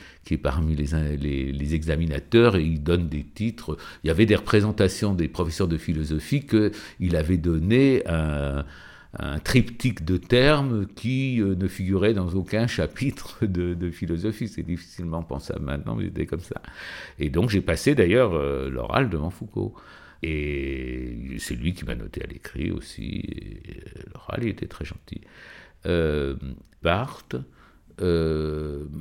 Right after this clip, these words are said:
moi, ce que j'avais lu de lui, j'avais lu un seul livre de lui, qui était dans la collection, euh, Microcosme du Seuil,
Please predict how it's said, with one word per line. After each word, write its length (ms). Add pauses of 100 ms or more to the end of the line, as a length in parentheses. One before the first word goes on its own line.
(140)
moi, 240
ce 120
que 160
j'avais 300
lu 180
de 120
lui, 460 (480)
j'avais 240
lu 160 (180)
un 120
seul 220
livre 220
de 120
lui, 200 (240)
qui 80
était 140
dans 120
la 80
collection, 800 (400)
euh, 260
Microcosme 760
du 140
Seuil, 520